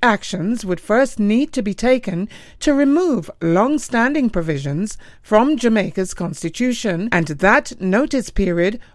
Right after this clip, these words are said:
would precede a referendum. The constitution establishes the process for amendment from which there can be no deviation. The timing of required actions, such as the establishment of a three-month period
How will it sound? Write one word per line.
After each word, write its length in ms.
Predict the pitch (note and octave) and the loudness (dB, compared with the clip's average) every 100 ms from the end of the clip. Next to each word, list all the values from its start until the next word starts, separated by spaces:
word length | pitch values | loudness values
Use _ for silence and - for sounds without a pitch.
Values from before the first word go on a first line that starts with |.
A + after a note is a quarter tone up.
| - | -2
would 220 | E4+ - | 0 0
precede 500 | C#4 - A3+ E3 G3 - | -2 -2 -2 -2 -2 -2
a 80 | A3+ | 0
referendum. 920 | G#3 - E3 F3+ A#3 G#3 C3 A2 D#2+ _ _ _ _ - _ - | 0 -2 -2 0 2 2 0 -4 -12 _ _ _ _ -20 _ -4
The 100 | F3 | 0
constitution 840 | G#3 G3 F3+ F3+ D4 D#4 D#4 C#4+ | 2 0 -2 0 2 4 4 2
establishes 840 | C4+ - A3 G3 G#3 A3+ C#4+ D4+ - | 2 0 2 2 0 0 0 0 -2
the 100 | G3+ | -2
process 600 | B3 D4+ - G#3 A#3 - | 2 2 2 0 -2 -4
for 320 | - G3 C#4 | 0 4 4
amendment 720 | B3+ F#3 D#3 C#3+ D3 D3+ A3+ - - - - - | 2 0 0 -2 -2 -2 -2 -6 -14 -20 -20 0
from 240 | C4+ B3+ | 2 4
which 320 | D#4 E4 A#3+ | 4 2 0
there 160 | B3+ B3 | 2 2
can 220 | A#3 A#3 | 2 2
be 160 | A3+ G#3+ | 4 4
no 400 | G#3 A#3+ D4 C#4 | 4 4 2 2
deviation. 920 | A#3+ B3 B3 A#3 A3 - C3+ B2+ - _ _ - - - - | 0 0 2 2 0 -4 -8 -8 -16 _ _ -20 -20 -20 -6
The 100 | E3+ | -2
timing 500 | - F3+ G3+ D4+ C4+ | 0 2 2 2 2
of 140 | F3+ | 2
required 440 | E3+ - G#3+ G3 F#3 | 0 2 4 4 2
actions, 560 | F#3+ F#3+ - C#4 E4+ - - - | -2 -2 -2 0 0 -4 -10 -16
such 260 | - C4+ B3 | 0 2 2
as 140 | G#3+ | 0
the 100 | F#3 | 0
establishment 840 | F3+ - A3 G#3+ C#4 D4 D4 D4+ | -2 0 0 2 0 0 0 0
of 120 | B3+ F#3+ | 0 0
a 80 | |
three-month 800 | - - B3+ C#4 G3+ F#3+ F#3+ - | -2 -2 0 2 2 2 -2 -4
period 460 | G#3+ G3 F#3+ C4 | -2 0 2 0